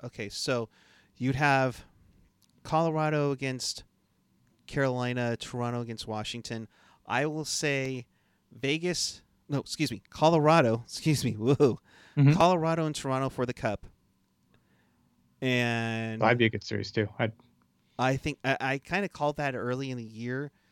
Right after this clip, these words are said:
Speaker 1: uh, you know, outside the, the homer call for, for, uh, San Jose, but of course that went by the wayside. Uh, Toronto gets it done in seven,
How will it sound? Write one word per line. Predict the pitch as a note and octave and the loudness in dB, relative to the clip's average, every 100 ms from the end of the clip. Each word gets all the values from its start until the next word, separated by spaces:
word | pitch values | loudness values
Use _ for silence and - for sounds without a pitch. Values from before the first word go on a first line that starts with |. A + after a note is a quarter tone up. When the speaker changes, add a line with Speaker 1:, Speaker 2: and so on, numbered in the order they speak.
| _ _ _ | _ _ _
Speaker 1:
uh, | A2+ G#2+ G#2 G2 F#2 E2+ - | -8 -6 -6 -8 -10 -12 -12
you | G#2+ | -10
know, | G#2 | -8
outside | G#2+ - A2+ G#2+ | -10 -10 -10 -10
the, | A2 G#2+ | -14 -16
the | - G#2+ | -14 -14
homer | A#2+ A#2 A#2 A#2 | -12 -10 -12 -12
call | - A#2 A#2 | -8 -6 -6
for, | - A2+ G2+ - _ | -8 -8 -8 -8 _
for, | - G#2+ G#2 - _ _ _ _ - - _ A2 | -8 -6 -6 -8 _ _ _ _ -20 -20 _ -10
uh, | G#2 | -8
San | G2 A#2 A2+ | -8 -6 -6
Jose, | G#2+ A2+ A2+ A#2+ | -6 -6 -8 -8
but | - - | -12 -14
of | - | -12
course | A2+ G#2 | -10 -8
that | - - - | -10 -10 -12
went | G2 | -10
by | G#2 | -8
the | F2 | -8
wayside. | F#2 A2 B2 B2 - _ _ _ _ | -8 -6 -4 -4 -8 _ _ _ _
Uh, | A2+ A2+ A2 A2 A2 G2+ - _ _ _ _ _ _ _ _ _ _ _ _ | 0 2 2 0 -2 -4 -10 _ _ _ _ _ _ _ _ _ _ _ _
Toronto | - D3+ D3 D#3 C#3+ | -6 -2 0 0 0
gets | C#3 - | -2 -6
it | B2+ | -8
done | A#2 G#2 G#2 - _ _ _ _ | -6 -6 -10 -16 _ _ _ _
in | B2+ B2+ | -4 -2
seven, | - B2 G#2+ A2 G#2+ | -2 -2 -2 -4 -8